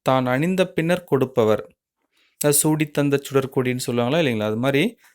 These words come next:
தான் அணிந்த பின்னர் கொடுப்பவர், அதுக்கு தான் ஆமுக்த மால்யதான்னு பேரு. அடுத்த கொஸ்டின், விஜயநகர மன்னர்களின்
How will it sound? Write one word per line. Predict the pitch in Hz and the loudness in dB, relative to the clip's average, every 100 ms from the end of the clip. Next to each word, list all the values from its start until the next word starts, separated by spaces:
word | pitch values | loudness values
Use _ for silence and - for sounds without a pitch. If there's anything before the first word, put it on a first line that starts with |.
| _ | _
தான் | 123 123 123 | 0 0 0
அணிந்த | 123 135 170 165 | 0 2 2 0
பின்னர் | 147 156 156 196 - _ _ _ | 0 -2 2 0 -2 _ _ _
கொடுப்பவர், | - 131 139 131 113 104 - | -2 0 0 2 2 0 -2
அதுக்கு | 123 127 | -2 -2
தான் | 127 175 240 | 0 0 -2
ஆமுக்த | 139 123 131 120 127 | -2 -2 -2 -2 -2
மால்யதான்னு | 120 113 110 110 127 | 0 -2 0 0 0
பேரு. | 147 104 92 - _ _ _ _ _ _ _ - - _ _ _ - - _ _ | -4 -6 -6 -10 _ _ _ _ _ _ _ -20 -20 _ _ _ -20 -20 _ _
அடுத்த | - 147 190 185 | 0 0 2 0
கொஸ்டின், | 143 123 120 139 214 - _ _ _ | 2 0 -2 -2 -4 -10 _ _ _
விஜயநகர | 120 135 196 208 190 190 | -4 0 2 2 2 2
மன்னர்களின் | 160 151 151 143 147 | 2 2 2 2 -2